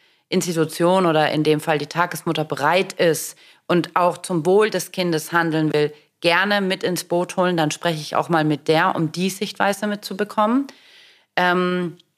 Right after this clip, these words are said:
war da jetzt nicht der Fall. Aber wenn sich das so zuspitzt und es am Wohl des Kindes nagt, und das tut's in dem Fall, dann gibt's in meinen Augen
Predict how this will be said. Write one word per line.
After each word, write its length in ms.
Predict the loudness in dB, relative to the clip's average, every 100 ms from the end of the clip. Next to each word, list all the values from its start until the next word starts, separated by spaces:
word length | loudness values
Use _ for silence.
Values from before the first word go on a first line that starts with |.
| _ _ _ -20 -6
war 140 | -2
da 120 | 2 2
jetzt 260 | 2 0
nicht 220 | -4 -2
der 120 | -2 -2
Fall. 300 | 0 0 0
Aber 220 | 0 2
wenn 140 | 0
sich 140 | -4 -6
das 180 | -4
so 140 | 0 0
zuspitzt 800 | 0 -4 -2 -2 -2 -4 -18 -20 _ _ _ _
und 120 | 0
es 140 | 0 0
am 280 | 0 0 0
Wohl 540 | 2 4 2 0 -6 _ _
des 180 | -6 -4
Kindes 460 | -2 0 2 0 0
nagt, 600 | 0 2 0 -4 -10 -8
und 140 | -4 -4
das 140 | -4
tut's 300 | -2 -2 -2
in 140 | -4
dem 220 | -2 -2 -4
Fall, 280 | -2 -2 -4 -14 _ -2
dann 220 | 0 2
gibt's 280 | 0 -2 -4
in 420 | 0 0 0 0
meinen 420 | 0 2 0 -2
Augen 600 | 0 0 0 -2 -6 -6